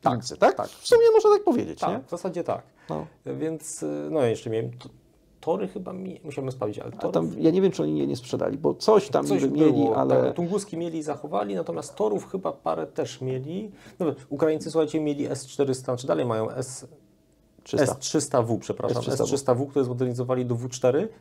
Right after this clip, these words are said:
Speaker 1: mimo że przez jakiś czas je wycofali, czyli Ukraińcy, no, mieli
Speaker 2: Znaczy,
Speaker 1: działające
Speaker 2: do W cztery oni nie zmodernizowali, bo nie mogli, ale zmodernizowali w ten sposób, bo W cztery
Speaker 1: A.
Speaker 2: to już jest, wiesz.
Speaker 1: Dobra, dobra.
Speaker 2: Natomiast, y,
Speaker 1: Mm,
Speaker 2: tak, oni
Speaker 1: okej.
Speaker 2: je wycofali na pewien okres,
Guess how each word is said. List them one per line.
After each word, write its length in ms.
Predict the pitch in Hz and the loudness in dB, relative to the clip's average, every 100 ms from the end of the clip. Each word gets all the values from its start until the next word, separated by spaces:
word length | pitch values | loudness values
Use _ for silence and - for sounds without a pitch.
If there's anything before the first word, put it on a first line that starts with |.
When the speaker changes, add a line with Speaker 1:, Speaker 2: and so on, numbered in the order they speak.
| _ - | _ -6
Speaker 1:
mimo 300 | 147 151 147 | 0 2 2
że 100 | 143 | 0
przez 180 | 143 | -2
jakiś 220 | 143 143 139 | -2 -2 -6
czas 220 | 135 131 | -6 -4
je 60 | |
wycofali, 520 | 127 131 131 131 135 165 | -6 -6 -2 0 0 -2
czyli 240 | 156 151 | -6 -6
Ukraińcy, 480 | 143 147 147 147 165 | -6 -2 -2 -2 -6
no, 100 | 160 | -4
mieli 120 | 151 | -2
Speaker 2:
Znaczy, 160 | 151 - | -2 0
Speaker 1:
działające 240 | - 143 | 2 2
Speaker 2:
do 60 | 143 | -2
W 40 | |
cztery 260 | 127 113 110 | 2 4 4
oni 120 | 110 | 0
nie 120 | 110 | -4
zmodernizowali, 640 | - 107 113 117 110 117 | -4 -4 -4 -4 -6 -6
bo 100 | 120 | -6
nie 100 | 117 | -2
mogli, 260 | 135 123 87 _ _ _ _ _ _ _ - | 0 -2 -6 _ _ _ _ _ _ _ -2
ale 180 | 127 | 2
zmodernizowali 680 | 127 143 135 131 120 104 80 - _ _ _ _ | 4 4 2 2 0 0 -2 -4 _ _ _ _
w 60 | |
ten 120 | 117 | -10
sposób, 300 | 104 - - | -8 -10 -8
bo 100 | 110 | -6
W 120 | 98 123 | -4 -4
cztery 260 | - 117 | 2 2
Speaker 1:
A. 20 | |
Speaker 2:
to 80 | 104 | 2
już 60 | 110 | 0
jest, 380 | 117 - _ - | 0 -2 _ -2
wiesz. 220 | 131 127 | 4 4
Speaker 1:
Dobra, 240 | 104 95 110 - | 4 0 -6 -10
dobra. 240 | 113 95 90 | -4 0 4
Speaker 2:
Natomiast, 440 | 147 226 220 - | 6 4 2 2
y, 40 | 214 214 | 6 6
Speaker 1:
Mm, 120 | 208 | 6
Speaker 2:
tak, 300 | 226 196 - | 2 2 2
oni 80 | 196 | 2
Speaker 1:
okej. 140 | 202 185 | 2 4
Speaker 2:
je 220 | 185 175 | 6 4
wycofali 720 | 123 202 - 175 - 139 135 135 | 2 -2 2 2 2 2 2 -2
na 100 | 120 | -4
pewien 260 | 123 127 | -2 -4
okres, 380 | 123 131 285 - | -4 -2 -4 -4